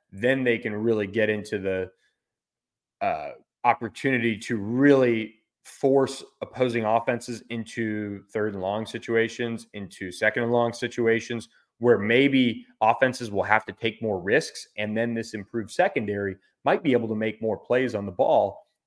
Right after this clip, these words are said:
and force some turnovers. That's been a key piece, uh, for them as well. They wanna force turnovers. That's a key to having a big jump defensively and getting into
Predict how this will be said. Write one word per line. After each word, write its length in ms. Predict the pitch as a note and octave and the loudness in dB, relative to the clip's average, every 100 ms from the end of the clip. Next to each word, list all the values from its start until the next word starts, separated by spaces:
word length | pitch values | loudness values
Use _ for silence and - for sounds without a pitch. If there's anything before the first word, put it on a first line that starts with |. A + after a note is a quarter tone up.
| _ | _
and 160 | A2+ G#2 | -4 -2
force 240 | C3 B2+ | -2 -2
some 120 | B2 G2+ | -4 -6
turnovers. 560 | C#3 C#3 A2+ F#2+ F2+ | -4 0 0 -2 -8
That's 280 | - A#2+ - | -4 -4 -4
been 140 | C3 | -4
a 40 | A2+ | -4
key 280 | - A#2+ G#2+ | -6 -8 -8
piece, 420 | - G#2+ G2+ - _ _ _ | -6 -6 -8 -16 _ _ _
uh, 120 | G#2+ | -4
for 140 | - A2+ | -2 -2
them 200 | A2+ A2 | 0 0
as 140 | F#2+ | 0
well. 240 | A#2 F#2+ | 2 2
They 120 | F2 F#2+ | 0 -4
wanna 280 | G2 G#2 | -2 -2
force 320 | G#2+ - A2 - | -4 -2 -2 -2
turnovers. 520 | - A#2 F#2 E2 D#2+ - | -6 -2 -4 -6 -14 -4
That's 420 | F#2+ G#2 - - _ | -2 -2 -8 -18 _
a 80 | G#2+ | -8
key 560 | - - D3+ A#2+ G#2 G2+ _ _ | -8 -2 2 2 0 -10 _ _
to 160 | - G#2 | -6 -6
having 640 | - A2 A2+ A#2 A2 A2 _ _ _ - | 0 2 4 0 -2 -10 _ _ _ -6
a 100 | G2 | -6
big 380 | E2+ G#2+ F2+ F2+ | -2 -4 -4 -2
jump 320 | A2+ C#3+ - | 0 0 -2
defensively 680 | D3 D3+ D3+ D#3 D3 D3+ - | 0 0 0 0 0 0 -2
and 180 | A2+ G#2+ | -8 -2
getting 320 | A#2 B2+ D3+ | 2 2 2
into 560 | C3 A#2+ - A#2+ A2 | -2 -2 -2 0 0